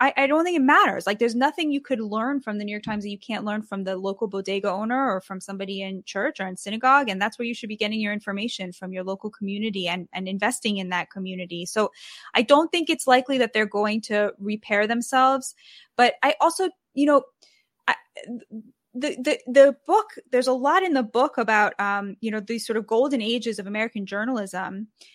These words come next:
And in those times, like, the media wasn't unbiased, you know, it, it was very biased, but it was biased on behalf of the working class. And I think what you're seeing now with,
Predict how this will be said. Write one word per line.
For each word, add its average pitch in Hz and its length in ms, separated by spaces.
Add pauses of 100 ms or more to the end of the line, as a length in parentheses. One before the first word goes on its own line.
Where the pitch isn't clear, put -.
(160)
And 247 220
in 277 200
those 359 360
times, 247 560
like, 254 200
the 277 80
media 370 340
wasn't 277 540 (200)
unbiased, 226 1120 (140)
you 214 120
know, 254 300 (100)
it, 262 140 (140)
it 262 100
was 254 280
very 247 360
biased, - 460
but 247 100
it 254 40
was 247 140
biased 302 420
on 262 100
behalf 233 380
of 220 140
the 208 80
working 208 340
class. 202 540
And 220 80
I 247 80
think 285 160
what 320 120
you're 294 120
seeing 247 420
now 220 260
with, 214 240